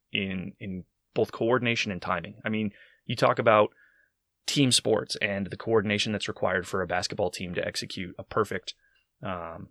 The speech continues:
final seconds jump shot to win a game, or a football team that is able to, in concert, get eleven people to do exactly what needs to be done to complete a wonderful pass for a touchdown. And that's impressive. None of them hold a candle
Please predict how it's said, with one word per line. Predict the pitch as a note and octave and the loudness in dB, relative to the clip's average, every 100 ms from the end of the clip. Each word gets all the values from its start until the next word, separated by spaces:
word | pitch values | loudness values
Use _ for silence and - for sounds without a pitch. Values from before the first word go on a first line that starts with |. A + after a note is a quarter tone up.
| - | -6
final | - A2 G#2+ | 2 2 2
seconds | - G#2+ G#2+ F#2+ - - | 0 0 0 -4 -6 -4
jump | G#2 G2 | -4 -2
shot | G2+ F#2+ | -2 -2
to | - | -6
win | F#2+ F2+ | -8 -8
a | |
game, | F2+ E2+ E2+ E2+ - | -8 -8 -10 -12 -6
or | G#2+ G2 F#2+ F#2+ | 0 2 2 0
a | G2+ | -4
football | - - B2+ G#2+ | -4 0 4 4
team | - G#2 F2+ E2 D#2+ | 2 -4 -6 -6 -2
that | F2 F2 - | 0 -2 -4
is | G#2 F#2+ F#2 F2+ - - - _ A#2+ | -4 -2 -2 -2 -4 -8 -20 _ 0
able | G#2+ G#2+ | 2 2
to, | - G#2+ G2+ F#2+ F#2+ | 0 -2 0 -2 -2
in | B2 A#2 | -4 0
concert, | B2 A#2 - F#2+ | 2 2 0 -2
get | G2+ | 0
eleven | F#2 G2+ G#2+ G#2 | 2 4 4 2
people | A2 G#2+ G2 | -2 -4 -6
to | |
do | G#2+ | -6
exactly | F#2 G#2 G2+ - | -4 0 0 0
what | F#2+ F#2 | -4 -4
needs | G2 | -6
to | - | -8
be | F2 | -6
done | G2 F#2 F2+ F2 _ _ - | -2 -2 -2 -8 _ _ -6
to | - | -4
complete | - G2+ A2+ G#2+ - | -4 -4 -2 -2 -2
a | |
wonderful | F#2 G#2+ G#2+ G#2 | 0 2 2 0
pass | - G2 F#2 F2 | 0 2 2 2
for | - F2+ | -2 -4
a | E2+ | -2
touchdown. | G2+ - F2+ E2 - _ _ _ _ | -4 -2 -2 -4 -10 _ _ _ _
And | G#2+ A#2+ | -2 2
that's | C#3 | 2
impressive. | A#2+ A2 G#2+ - - _ _ _ _ _ _ _ - | 0 -2 -2 -4 -12 _ _ _ _ _ _ _ -16
None | G2 F#2+ A#2 C#3 | -6 0 4 4
of | E2+ | 2
them | E2+ - _ | -4 -6 _
hold | - C3+ G#2+ | -2 0 0
a | |
candle | - - A2+ G#2 E2 | -2 -4 -2 -2 -4